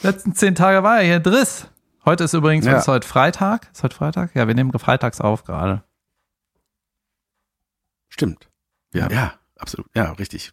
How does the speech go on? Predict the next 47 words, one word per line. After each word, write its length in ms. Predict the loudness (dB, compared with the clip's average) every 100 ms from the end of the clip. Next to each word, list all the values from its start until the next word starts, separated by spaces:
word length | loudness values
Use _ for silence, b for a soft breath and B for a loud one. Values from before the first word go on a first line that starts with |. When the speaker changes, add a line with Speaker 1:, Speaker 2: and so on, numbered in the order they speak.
| _
Speaker 2:
Es 100 | -4
kann 100 | 0
noch 100 | 0
viel 140 | -2 -2
passieren 320 | -2 0 -2
bis 120 | -2
dahin, 260 | -4 -4 -4
äh, 120 | -6
bis, 200 | -6 -8
bis 200 | -6 -4
zum 140 | -4
nächsten 280 | -6 -10 -16
Dienstag. 400 | -18 -14 -14 -14 B B B B B B -6
Äh, 240 | -6 -2
ja, 140 | 0 2
wenn 120 | 2
ihr 100 | 2
das 200 | 0 -4
jetzt 160 | -6 -4
hört, 200 | -4 -4
kommen 200 | -4 0
übermorgen 580 | 0 2 0 -2 -2
die 60 | -2
letzten 300 | -4 -4 -2
beiden 220 | -2 -2
L 160 | -4 -4
O 60 |
L-Folgen 420 | -4 -4 -6 -8 -6
fünf 260 | -8 -8
und 140 | -8 -8
sechs 280 | -10 -10
und 160 | -14 -12
da 100 | -12
sind 120 | -8
wir 80 | -8
alle 140 | -4
gespannt, 400 | -6 -6 -8 -6
was 100 | -6 -4
da 100 | -6
passiert. 440 | -6 -2 -2 -2 B B B B B B B _ _ -8
Äh, 160 | -6
ich 60 | 0
hab 60 | 2
Speaker 1:
Hm. 60 |
Speaker 2:
noch 80 | 2
ein 100 | 0
schönes 600 | -2 0 0 0 -4 -10